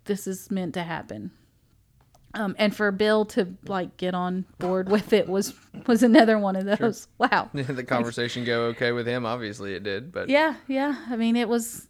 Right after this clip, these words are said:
Speaker 1: it was a long process, but I, I mean, even the initial, when I told him, he wasn't like, "There's no way we're doing that."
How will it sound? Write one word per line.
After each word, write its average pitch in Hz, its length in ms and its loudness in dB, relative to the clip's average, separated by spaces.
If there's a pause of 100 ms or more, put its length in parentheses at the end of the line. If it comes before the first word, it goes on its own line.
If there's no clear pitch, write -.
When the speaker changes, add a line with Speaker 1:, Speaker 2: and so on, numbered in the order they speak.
(120)
Speaker 1:
it - 120 -12
was 226 140 -6
a 254 60 -2
long 277 280 0
process, 277 640 -6
but 240 300 0 (160)
I, 220 280 4
I - 20 -4
mean, 247 240 4
even 262 320 2
the 214 180 2
initial, 214 680 -2 (460)
when 220 240 -2
I 208 140 2
told 233 340 -4
him, 170 300 -6
he 202 160 -6
wasn't 196 440 -4
like, 196 280 -6 (240)
"There's - 340 -4
no 202 160 0
way 180 280 0
we're 180 120 -6
doing 143 260 -8
that." - 160 -12